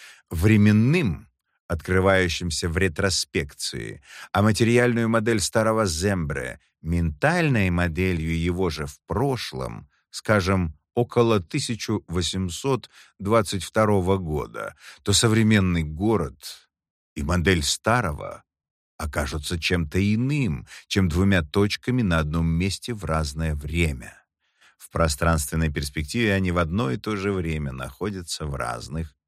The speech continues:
местах. Пространство, на котором сгрудился современный город, обладает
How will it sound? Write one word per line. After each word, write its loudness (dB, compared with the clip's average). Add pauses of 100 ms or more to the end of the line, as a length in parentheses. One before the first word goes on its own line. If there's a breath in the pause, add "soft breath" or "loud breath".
местах. -6 (640)
Пространство, 2 (280)
на -2
котором 2
сгрудился 0
современный 0
город, -4 (500 soft breath)
обладает 2